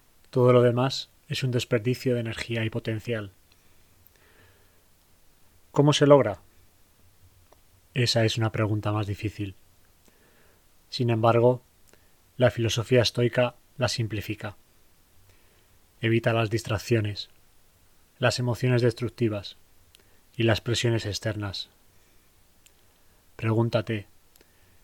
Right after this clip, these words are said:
"¿qué es lo que solo yo puedo hacer? ¿Cómo puedo aprovechar mejor mi tiempo limitado en este planeta?". Intenta hacer lo correcto cuando la situación lo exija. Trata a tu prójimo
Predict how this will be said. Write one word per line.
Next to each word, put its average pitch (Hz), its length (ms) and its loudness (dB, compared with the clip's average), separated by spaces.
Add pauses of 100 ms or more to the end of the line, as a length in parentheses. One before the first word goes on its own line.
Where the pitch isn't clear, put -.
(340)
"¿qué 135 120 2
es 120 100 0
lo 120 120 2
que 117 120 0
solo 120 320 4
yo 110 200 2
puedo 110 240 -6
hacer? - 320 -10 (1500)
¿Cómo 127 260 4
puedo 120 160 6
aprovechar 113 460 0
mejor 110 280 -4
mi 107 120 -2
tiempo 110 340 -2
limitado 101 400 -4
en 101 60 -6
este 98 220 -10
planeta?". 98 400 -12 (2000)
Intenta 117 400 0
hacer 117 240 2
lo 113 120 4
correcto 110 500 -2 (400)
cuando 110 280 -2
la 107 120 0
situación 107 500 -6
lo 101 80 -4
exija. 95 440 -10 (1500)
Trata 120 320 2
a 113 40 -2
tu 107 140 -2
prójimo 110 540 -4